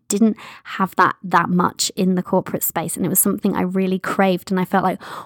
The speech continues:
why am, when I was there, I felt like, "Why am I spending time away from my daughter to do something that feels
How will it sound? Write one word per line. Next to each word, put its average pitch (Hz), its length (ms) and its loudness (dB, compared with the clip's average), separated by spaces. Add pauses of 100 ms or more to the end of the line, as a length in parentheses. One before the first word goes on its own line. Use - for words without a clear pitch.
why 208 360 6
am, 214 240 4
when 202 180 4
I 196 100 6
was 180 140 2
there, 196 280 2
I 196 100 -6
felt 175 180 0
like, 165 100 -6
"Why 196 260 0
am 214 100 4
I 196 60 2
spending 180 360 -2
time 180 260 -2
away 175 180 0
from 185 140 -6
my 170 100 -2
daughter 185 360 -2
to 180 120 -14
do 185 200 -6
something - 280 -2
that - 220 -8
feels 196 460 -2